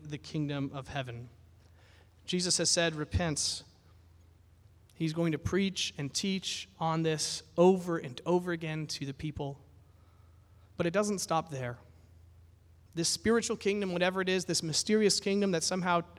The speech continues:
overlays our kingdom and can exist it, while the kingdoms of this world continue to move forward. Whatever it means for his kingdom to be experienced and tasted now,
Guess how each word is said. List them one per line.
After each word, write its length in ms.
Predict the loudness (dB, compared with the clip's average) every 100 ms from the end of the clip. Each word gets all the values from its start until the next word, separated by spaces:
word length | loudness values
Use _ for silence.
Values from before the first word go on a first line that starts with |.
| 2
overlays 640 | 6 10 10 8 6 4
our 180 | 4 2
kingdom 440 | 2 -2 0 2 2
and 120 | -2
can 160 | -2
exist 520 | -2 0 2 2 2 -2 -12 -16 -2
it, 220 | -2 0
while 340 | 2 4 4 2
the 80 |
kingdoms 380 | -4 0 2 2
of 80 | -2
this 180 | -4 -2
world 300 | 0 0 0
continue 420 | -4 -2 0 -2
to 140 | -2
move 180 | -4 -4
forward. 420 | -4 -4 -2 -4 -8 -20 -20 -20 -20 -20 -20 -20 -2
Whatever 300 | 4 8 8
it 80 | 6
means 340 | 6 6 4
for 100 | 2
his 160 | 2 4
kingdom 360 | 6 6 6
to 100 | 2
be 120 | 0 2
experienced 680 | 2 2 2 2 0 -2 -2
and 160 | -4
tasted 460 | 0 2 2 -2 -4
now, 380 | -2 -2 -4